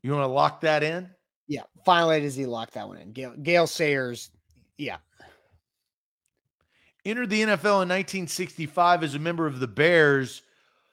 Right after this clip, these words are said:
Speaker 1: known as the Kansas Comet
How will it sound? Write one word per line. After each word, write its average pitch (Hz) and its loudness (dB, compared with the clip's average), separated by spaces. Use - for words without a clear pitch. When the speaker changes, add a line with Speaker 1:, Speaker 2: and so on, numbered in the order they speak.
Speaker 1:
known 214 0
as 185 2
the 170 0
Kansas 190 -2
Comet 190 0